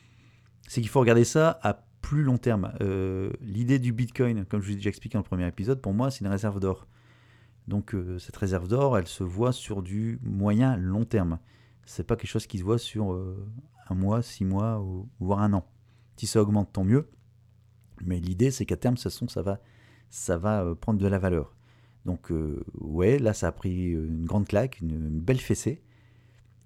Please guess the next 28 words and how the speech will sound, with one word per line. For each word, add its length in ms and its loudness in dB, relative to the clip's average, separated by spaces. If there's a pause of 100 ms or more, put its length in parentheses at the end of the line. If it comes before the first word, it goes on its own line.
(160)
Mais 80 -4
c'est 220 -8
pas 160 4
pour 220 0
autant 460 2 (460)
que 80 -8
c'est 140 -4
la 80 0
fin 140 0
du 100 -2
Bitcoin 320 0
et 40 2
la 60 0
fin 120 -2
des 80 2
crypto-monnaies. 540 -2 (1300)
Si 280 2
vous 160 4
vous 160 4
amusez 360 4
à 80 4
prendre 220 2
le 80 4
cours, 460 0
euh, 540 -4
du 160 -8
Bitcoin, 360 0
alors 260 0